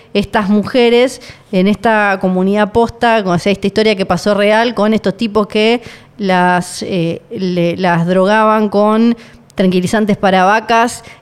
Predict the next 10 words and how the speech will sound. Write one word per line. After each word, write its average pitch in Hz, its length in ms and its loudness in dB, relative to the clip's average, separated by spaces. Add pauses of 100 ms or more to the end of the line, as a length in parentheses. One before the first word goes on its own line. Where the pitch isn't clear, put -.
(100)
y 190 160 -2
abusaban 208 580 2
de 233 80 2
ellas, 262 440 -2
y 208 120 -4
que 196 80 0
entonces 196 360 -2
aprovechan 214 600 0
cuando 190 300 2
los 170 560 0